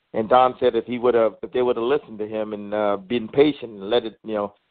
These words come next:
let it, uh, you know, uh, bake in the oven a little longer, they would have did forty thousand at the, uh, at the Coliseum. You know what I mean? But, you know, that, that, that's why it's good. You know, when, uh, you know, Eric Molina, uh, Joshua fight,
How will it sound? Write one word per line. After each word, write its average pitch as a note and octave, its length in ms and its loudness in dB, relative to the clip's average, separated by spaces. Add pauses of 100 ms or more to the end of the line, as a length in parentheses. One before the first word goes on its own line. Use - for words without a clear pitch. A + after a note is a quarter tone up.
(160)
let C3+ 180 6
it, - 240 0 (140)
uh, G#2+ 240 2
you G2+ 160 -6
know, G#2+ 200 0
uh, G2+ 280 2
bake B2+ 260 0
in B2+ 80 -10
the A#2 80 -2
oven B2 380 0
a G#2 40 -2
little G#2+ 300 0
longer, A2+ 320 2
they A#2+ 140 0
would B2 120 2
have A#2+ 120 -6
did B2 200 0
forty C#3 280 0
thousand C3 420 0
at G#2+ 100 -8
the, B2 80 0
uh, A#2 380 2
at G#2+ 60 -6
the A#2 80 -6
Coliseum. C3 720 -2
You G#2+ 40 -8
know G2+ 60 -4
what A2 100 -2
I A#2 40 -2
mean? C3 180 -2 (340)
But, A#2+ 220 6
you C3 60 0
know, A#2 160 2
that, E3+ 220 6
that, F#3 180 0
that's F3+ 200 -2
why F3+ 180 2
it's C#3+ 200 -2
good. C#3+ 220 0
You B2 80 -6
know, A#2+ 160 -2
when, A2+ 260 -8 (400)
uh, B2 280 4
you A2+ 120 -2
know, A#2 140 -2
Eric C#3+ 240 2
Molina, C3 320 -2
uh, G#2 400 2 (140)
Joshua C3 500 0
fight, G2+ 240 -2